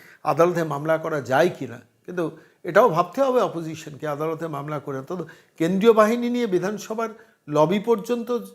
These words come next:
যাতে তা-, বা-, মানে বা-, বা-, বিরোধীদের প্রোটেকশনটা দিতে পারে তারা। আমি বলছি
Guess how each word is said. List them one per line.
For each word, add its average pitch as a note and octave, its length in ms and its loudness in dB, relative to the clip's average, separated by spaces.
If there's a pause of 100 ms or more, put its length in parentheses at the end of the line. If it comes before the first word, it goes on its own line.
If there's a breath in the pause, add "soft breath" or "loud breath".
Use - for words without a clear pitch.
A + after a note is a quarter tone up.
যাতে G#3 240 -4
তা-, G3 300 -6
বা-, G3+ 180 -2
মানে G3 220 -4
বা-, F#3 260 -6
বা-, F#3+ 160 -6 (140)
বিরোধীদের G3 460 0 (340 loud breath)
প্রোটেকশনটা A#3+ 580 -2
দিতে F#3+ 280 -2
পারে B3+ 220 0
তারা। F#3 280 -6 (840)
আমি A#3 180 0
বলছি G3+ 340 2